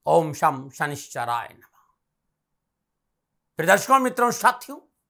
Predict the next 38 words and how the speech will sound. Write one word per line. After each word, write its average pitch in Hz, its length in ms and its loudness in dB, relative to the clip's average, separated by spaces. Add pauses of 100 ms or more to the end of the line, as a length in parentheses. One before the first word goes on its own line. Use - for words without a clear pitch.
(500)
हर 240 160 8
जगह 233 220 4
एक 214 220 0
बात 196 300 6
की 190 120 -16
चन-, 180 440 -8
चर्चा 180 280 0
होती 143 300 -2
है 110 120 -8
कि - 400 -18
दुनिया 147 340 -4
में 131 140 -6
शांति 120 400 -10
होनी 110 420 -20
चाहिए, - 260 -20 (760)
संसार 277 500 8
में 262 140 0
शांति 254 440 2
होना 208 300 -4
चाहिए, 190 220 -8
जगत 165 280 -4
में 170 180 -10
शांति 175 380 -10
होनी 139 300 -14
चाहिए। - 440 -20 (1300)
हम 285 200 6
दुनिया 262 440 2
की 311 200 -6
शांति 247 460 0
की 190 160 -12
बात 170 380 6
करते - 360 -10
हैं, - 160 -20 (1200)
लेकिन 139 220 -6
ये 175 160 4
परम 262 440 8
सत्य 254 540 4
है, 147 360 0